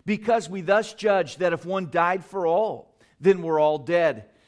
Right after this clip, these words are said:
In other words, Paul was saying this, "If Jesus loved us enough to die for those who were spiritually dead,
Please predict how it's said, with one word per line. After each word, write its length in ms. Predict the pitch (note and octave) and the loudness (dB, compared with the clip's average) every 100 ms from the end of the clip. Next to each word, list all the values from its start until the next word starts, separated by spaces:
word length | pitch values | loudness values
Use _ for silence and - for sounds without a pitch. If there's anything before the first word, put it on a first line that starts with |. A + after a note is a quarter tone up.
| _ - | _ -4
In 80 | |
other 180 | G#3+ B3 | 0 0
words, 300 | G3+ G3 E3 | 2 0 -2
Paul 300 | - G#3+ G#3+ | -2 4 4
was 120 | F3+ | 4
saying 260 | - F3+ E3+ | -4 -6 0
this, 260 | G3 E3 - - | 0 0 -4 -2
"If 160 | F3 D3+ | 0 0
Jesus 640 | C3+ A#3 D4+ C4 C4+ - | -2 -4 -4 -4 -6 -6
loved 340 | A3 A#3 G#3+ | 4 4 6
us 160 | A#3 A3+ | 0 -2
enough 420 | G#3 G3 G#3+ A3+ A3+ | -4 0 0 0 -2
to 100 | E3+ | 0
die 340 | F#3 F#3+ A#3 | 4 4 4
for 180 | A3+ G#3+ | 0 -4
those 400 | G3+ G#3+ G#3+ G#3 | 0 2 0 -4
who 60 | |
were 140 | F#3+ E3+ | -8 -8
spiritually 840 | - - A3+ A#3 B3+ B3 B3+ B3 | -8 -14 -6 -4 -6 -8 -10 -8
dead, 560 | G3 F3+ F#3 F#3 F#3 E3+ | -4 0 2 4 2 -2